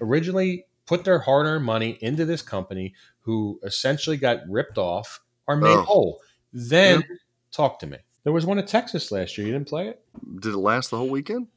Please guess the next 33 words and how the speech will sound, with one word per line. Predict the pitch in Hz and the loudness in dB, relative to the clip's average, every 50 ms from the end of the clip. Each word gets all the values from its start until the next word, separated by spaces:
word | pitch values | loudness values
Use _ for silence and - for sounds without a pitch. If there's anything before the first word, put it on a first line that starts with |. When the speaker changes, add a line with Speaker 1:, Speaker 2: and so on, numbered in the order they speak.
| _ _ _ _ _ _ _ _ - | _ _ _ _ _ _ _ _ -10
Speaker 1:
Uh, | 139 143 156 165 175 180 | -6 -6 -4 -4 -4 -4
as | 175 170 | -6 -6
far | - - 226 262 | -4 -2 -2 0
as | 254 208 | 2 2
I | 220 277 | 2 2
saw. | 269 - - 113 123 151 185 180 - _ _ _ _ _ _ _ _ _ | 2 2 2 4 4 2 2 -2 -8 _ _ _ _ _ _ _ _ _
You | - 139 - | -6 -2 -2
were | 196 | -2
too, | 180 - 180 | -2 0 0
Speaker 2:
Okay. | 143 147 151 _ | -2 -2 -2 _
Speaker 1:
you | - 165 | -4 -2
were | 190 202 | -2 -2
too | 202 - 180 165 | -2 -2 -2 0
busy | 151 165 160 165 165 151 - - _ _ _ _ - | 2 2 2 0 0 -2 -4 -8 _ _ _ _ -12
zipping | 131 123 113 113 123 156 151 170 147 139 | -10 -8 -4 -2 -2 -2 0 0 0 4
guys | 127 139 139 147 143 127 147 | 6 8 8 8 8 6 4
up | 143 - | 0 0
and | 143 135 | 0 2
down | 143 143 139 135 | 2 2 2 2
stairs | 120 - - 147 160 170 156 139 | 0 0 2 4 4 4 4 4
on | 127 123 | 2 2
a, | 117 117 113 104 101 - - | 2 2 0 0 -2 -6 -6
on | 117 123 123 | -4 -2 0
a, | 120 117 117 113 | 0 2 2 2
uh, | 113 113 110 110 107 107 104 78 71 110 127 147 | 2 4 4 2 2 2 0 0 0 2 2 2
Escalera. | 143 - - 135 131 147 180 196 185 82 85 - - - - - _ _ - _ _ _ | 0 0 0 2 2 4 4 4 4 2 2 -2 -6 -14 -18 -20 _ _ -20 _ _ _
Speaker 2:
<laughs> | _ _ _ - | _ _ _ -10
Yeah. | - 104 - - - - - - - - - - _ - | -8 -6 -6 -8 -10 -18 -20 -20 -20 -20 -20 -20 _ 0
Speaker 1:
Come | - 185 247 269 | 4 4 4 6
watch | 240 277 330 381 - - | 6 6 6 6 6 4
Speaker 2:
I | |
need, | 185 165 | 2 2
Speaker 1:
me. | 131 98 82 71 - | 2 2 2 0 -4